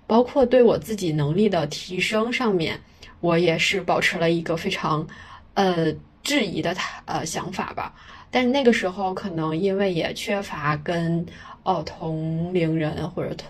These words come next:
同辈的交流，所以只是在自己心里有这样的疑问，呃，没有去求证。但后来在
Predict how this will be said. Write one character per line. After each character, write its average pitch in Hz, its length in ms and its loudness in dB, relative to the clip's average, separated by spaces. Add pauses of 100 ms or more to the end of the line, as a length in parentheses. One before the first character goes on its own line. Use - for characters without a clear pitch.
(140)
同 156 400 -4
辈 165 220 0
的 175 160 -8
交 190 260 0
流， - 280 -2 (320)
所 185 180 -2
以 175 180 -2
只 165 180 -2
是 190 240 2
在 196 260 2
自 214 200 -4
己 127 240 -8
心 208 340 -2
里 - 340 2 (280)
有 - 180 2
这 196 120 2
样 196 120 2
的 160 100 -2
疑 - 180 -8
问， 165 220 -2 (340)
呃， 170 260 2
没 160 320 4
有 170 420 4 (600)
去 254 180 -2
求 - 380 -2
证。 226 280 4 (400)
但 233 160 2
后 226 220 2
来 175 160 2
在 170 500 -2